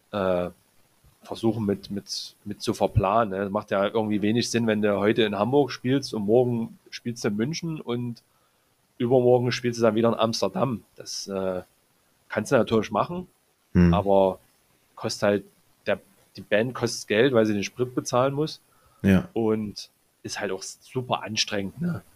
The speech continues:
Speaker 1: Wenn du gefühlt, äh, dann nirgendwo übernachten kannst. Also
Speaker 2: Wenn du nur, nur auf der, auf der Autobahn bist, das macht natürlich dann keinen Spaß, ja.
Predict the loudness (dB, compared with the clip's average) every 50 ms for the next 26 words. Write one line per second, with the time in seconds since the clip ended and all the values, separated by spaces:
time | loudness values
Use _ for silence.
0 | _ _ _ _ _ _ _ _ _ _ _ _ _ _ _ _ _ _ _ _
1 | _ _ 0 0 0 2 2 2 2 0 0 -2 -6 -10 _ _ _ _ _ _
2 | _ _ _ _ _ _ _ _ _ _ -8 -6 -6 -2 2 4 6 8 8 6
3 | 4 2 -2 -2 0 0 0 0 0 0 -4 -8 -10 -12 -16 -20 _ _ _ _
4 | -6 -2 0 0 0 0 0 0 0 2 2 0 0 0 -2 -4 -6 -12 -8 -6
5 | -4 -4 -4 -2 0 0 2 2 4 2 2 2 0 -4 _ _ _ _ _ _
6 | _ _ _ _ _ _ _ 2 6 6 8 8 8 8 8 6 4 0 -6 -10
7 | _ 0 4 6 6 6 6 4 2 2 0 0 0 -2 -2 0 0 0 2 2
8 | 2 2 4 4 2 2 0 -4 -4 -4 -4 -4 -4 -4 -4 -4 -4 -4 -2 -2
9 | -2 -2 -2 -4 0 2 2 2 2 2 0 0 0 0 2 2 2 2 0 -2
10 | -6